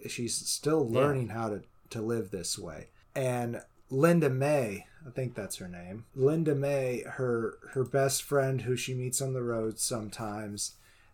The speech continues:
Speaker 1: uh, invites her to go to Nomadland or whatever. I'm not sure what they actually call it in the book or the movie. But the place where they all gather, it's like a festival, really,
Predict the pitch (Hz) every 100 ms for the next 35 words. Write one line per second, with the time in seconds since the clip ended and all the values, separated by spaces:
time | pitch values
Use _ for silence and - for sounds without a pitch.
0 | - 113 107 - 139 135 131 143 143 -
1 | 143 127 110 113 107 101 101 98 92 87
2 | 87 85 85 80 73 80 80 104 117 110
3 | 101 92 120 131 120 - 117 101 98 87
4 | 92 - 87 - 101 90 73 87 85 92
5 | 82 - - 107 95 95 92 87 90 -
6 | _ 165 160 151 165 143 104 - - 139
7 | 135 139 151 139 143 117 117 127 190 165
8 | 127 131 104 - 90 87 85 90 82 78